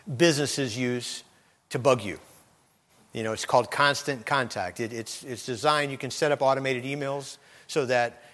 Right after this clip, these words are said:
it'll email you every three or four weeks and say, "Hey, have you thought about this? Have you thought about buying this? Have you thought about that?" Well, Constant Contact has now started a service where they will monitor your cell phone, your text messages,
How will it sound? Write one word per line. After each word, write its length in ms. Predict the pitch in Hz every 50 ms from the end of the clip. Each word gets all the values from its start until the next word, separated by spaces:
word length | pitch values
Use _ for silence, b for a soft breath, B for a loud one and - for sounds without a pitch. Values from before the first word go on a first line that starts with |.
| B
it'll 320 | - 139 131 127 123 131 131
email 300 | 143 143 143 135 139 135
you 160 | 131 131 127
every 160 | 127 127 127
three 160 | - - 135
or 60 | 131 123
four 160 | - 135 131
weeks 300 | 131 135 127 120 - -
and 100 | 123 110
say, 80 | 135
"Hey, 120 | 143 175 196
have 180 | 156 127 139 143
you 80 | 143
thought 200 | - 160 156 156
about 240 | 156 156 160 143 131
this? 360 | 147 175 - - - - - b b b b b
Have 140 | - 135 135
you 80 | 131 123
thought 180 | 165 156 160
about 220 | 156 151 156 156 127
buying 300 | 147 151 156 151 147 151
this? 200 | 160 156 151 -
Have 120 | 120 113
you 60 | 113
thought 180 | - 147 147 147
about 240 | 139 143 - - -
that?" 280 | 143 143 151 - B B B B B B
Well, 100 | - 135
Constant 360 | - 170 165 151 - 156 135 -
Contact 440 | 151 151 143 - 139 131 127 -
has 160 | 131 123 104 131
now 220 | 131 147 170 175
started 360 | - - - 135 123 120 110
a 60 | 107
service 640 | - - 117 107 101 104 117 123 - - - - - B B B B B B B
where 180 | 135 139 131
they 240 | 120 113 135 160 175
will 240 | 165 156 156 147 139
monitor 680 | 131 127 131 131 143 156 170 175 160 - - 160 143 135
your 220 | 131 123 127 120
cell 300 | - - - 165 170 170
phone, 400 | - - 120 107 104 101 117 131 139 143 - _ B B B B B B B
your 220 | - 123 127 123 113
text 400 | - - 170 180 - - - -
messages, 720 | 113 101 - - 117 95 101 98 - - - - - -